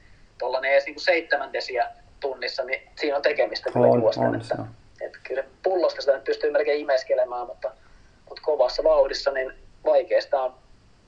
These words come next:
Speaker 1: kerralla tuntuu olevan juoda paljon enempää kuin ehkä desin verran, että, että puolentoista joutuu jo tosissaan juomaan, kyllä, että saa sen alas.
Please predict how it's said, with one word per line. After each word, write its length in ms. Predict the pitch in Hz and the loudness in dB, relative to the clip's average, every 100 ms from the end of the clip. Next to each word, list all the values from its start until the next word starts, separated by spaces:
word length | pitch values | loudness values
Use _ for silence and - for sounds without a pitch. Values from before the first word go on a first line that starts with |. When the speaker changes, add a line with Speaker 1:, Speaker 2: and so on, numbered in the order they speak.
| - | -10
Speaker 1:
kerralla 380 | - 143 131 127 | 0 2 4 2
tuntuu 320 | - 131 135 | 0 -4 2
olevan 320 | 131 127 123 - | 4 4 0 -10
juoda 220 | 151 135 131 | -2 -2 0
paljon 260 | 131 135 139 | 0 2 2
enempää 300 | 135 - 127 | 0 -2 0
kuin 140 | 135 | 0
ehkä 160 | 131 131 | 0 0
desin 340 | 135 123 - | 0 -2 -6
verran, 320 | - - - | -6 -4 -8
että, 280 | - - - _ _ - - _ _ - | -10 -14 -14 _ _ -20 -20 _ _ -16
että 160 | - - - | -16 -16 -6
puolentoista 520 | 143 139 139 143 139 | 0 2 2 0 2
joutuu 220 | 147 143 | 0 2
jo 100 | 143 | 0
tosissaan 560 | - 143 131 - 113 104 | 2 -2 -4 -4 -4 -2
juomaan, 420 | 117 107 - - - _ - | -4 -4 -4 -14 -14 _ -16
kyllä, 280 | - 113 107 | -10 -4 -4
että 120 | - | -4
saa 160 | - 107 | -2 -2
sen 140 | 117 | -4
alas. 260 | 110 107 | -10 -10